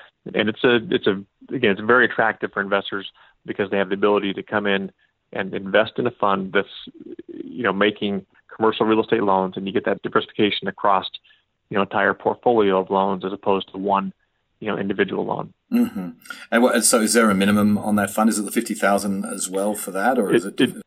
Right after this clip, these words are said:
Speaker 1: correct. Yeah, correct. It's also fifty thousand. Yeah.
Speaker 2: Okay.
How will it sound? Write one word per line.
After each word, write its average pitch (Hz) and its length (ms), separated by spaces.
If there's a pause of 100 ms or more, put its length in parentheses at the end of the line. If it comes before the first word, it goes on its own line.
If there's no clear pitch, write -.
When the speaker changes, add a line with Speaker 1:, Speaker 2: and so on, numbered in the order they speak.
(200)
Speaker 1:
correct. 101 360 (200)
Yeah, 98 180
correct. - 300
It's 98 100
also 110 220
fifty - 200
thousand. 98 340 (580)
Yeah. 101 100
Speaker 2:
Okay. - 140